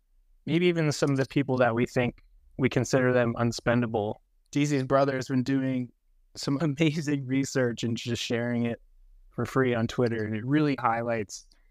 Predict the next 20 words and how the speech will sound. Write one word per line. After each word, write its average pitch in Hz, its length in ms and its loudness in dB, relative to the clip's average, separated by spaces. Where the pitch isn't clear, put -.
like, 113 180 0
how 135 260 2
rare 117 300 -2
some 120 220 -4
of 113 60 -2
these 110 180 -2
things 117 300 0
are. 113 300 0
On 123 100 0
the 123 100 -2
heels 139 300 2
of 127 160 -2
the - 80 -12
Sotheby's 120 500 0
auction, 110 480 0
where 107 380 -2
the 110 440 0
second 127 600 0
black 117 340 6
rare 113 580 -2